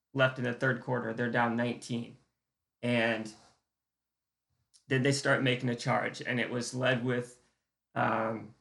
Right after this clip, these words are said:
well, I, I, I just remember Sabonis coming in and, uh, Corey Joseph. Um, I don't know, but the Pacers had a, a, a really good stretch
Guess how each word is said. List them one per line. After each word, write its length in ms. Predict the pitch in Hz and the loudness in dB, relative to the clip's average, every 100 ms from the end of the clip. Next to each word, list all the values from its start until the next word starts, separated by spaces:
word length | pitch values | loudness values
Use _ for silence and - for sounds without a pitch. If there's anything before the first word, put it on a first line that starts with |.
| _ _ - | _ _ 0
well, 120 | 139 | 4
I, 380 | 131 107 143 131 - _ | 4 4 2 0 -6 _
I, 240 | 120 - 143 | 0 4 4
I 20 | |
just 160 | 151 143 | 4 2
remember 420 | 135 139 131 120 | 2 2 2 0
Sabonis 560 | - 131 135 139 139 | -2 -2 0 2 0
coming 320 | - 135 123 123 | 0 0 2 0
in 360 | 123 117 120 - _ _ _ _ _ - | 0 0 -2 -6 _ _ _ _ _ -4
and, 360 | 120 117 117 113 | 0 2 2 2
uh, 380 | 110 104 104 110 | 0 0 -2 -4
Corey 300 | - 143 127 | 2 4 4
Joseph. 680 | 123 127 127 127 120 - - _ _ _ _ _ - | 4 2 2 0 0 -4 -20 _ _ _ _ _ -6
Um, 760 | 120 117 117 113 113 113 113 131 _ _ _ _ _ _ _ _ _ _ _ _ _ _ _ _ _ | -2 0 0 0 -2 -4 -6 -12 _ _ _ _ _ _ _ _ _ _ _ _ _ _ _ _ _
I 160 | 113 123 | 2 4
don't 80 | 113 | 4
know, 100 | 110 | 2
but 160 | 120 | 0
the 60 | 123 | -2
Pacers 360 | - 151 151 | 0 0 2
had 140 | 139 127 | 2 2
a, 460 | 123 120 120 107 - | 2 2 0 0 -2
a, 60 | |
a 40 | 120 | -2
really 280 | 131 131 | 0 2
good 180 | 120 123 | 0 -2
stretch 540 | - - 123 120 - | -2 0 2 2 -4